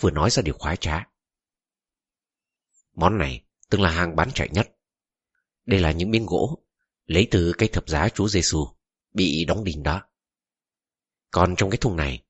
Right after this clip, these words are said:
là mảnh xương cốt của mọi vị thánh. Muốn thánh nào cũng có. Ở Sicily này, gia đình nào mà không có một mảnh thánh cốt chứ?" Còn trong cái buồng riêng khóa kín kia là mười ba cánh tay Thánh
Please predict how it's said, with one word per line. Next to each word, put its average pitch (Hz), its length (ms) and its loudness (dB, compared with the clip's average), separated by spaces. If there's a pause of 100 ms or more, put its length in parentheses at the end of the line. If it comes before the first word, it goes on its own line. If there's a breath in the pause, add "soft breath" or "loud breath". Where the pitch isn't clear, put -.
(320)
là 90 260 4
mảnh 85 160 -2
xương 92 220 -2
cốt 143 200 2
của - 80 -2
mọi 76 220 -4
vị 78 160 -8
thánh. 98 220 -8 (720)
Muốn 92 220 -2
thánh 127 200 -2
nào 139 160 -4
cũng - 200 -12
có. - 220 -6 (1400)
Ở 82 260 2
Sicily 113 480 2
này, 71 300 -4 (340)
gia 139 180 4
đình 92 180 -2
nào 65 260 -6 (200)
mà 90 140 0
không 110 200 -2
có 117 400 0
một 90 140 -6
mảnh 76 240 -4
thánh 95 200 -6
cốt 107 200 4
chứ?" 104 220 -4 (1500)
Còn 95 140 2
trong 110 160 0
cái 151 100 2
buồng 87 240 0
riêng 90 180 2
khóa 95 220 -4
kín 98 200 -2
kia 76 240 -2 (480)
là 87 160 2
mười 98 160 4
ba 98 240 4
cánh 98 180 -4
tay 90 200 2
Thánh 85 220 -2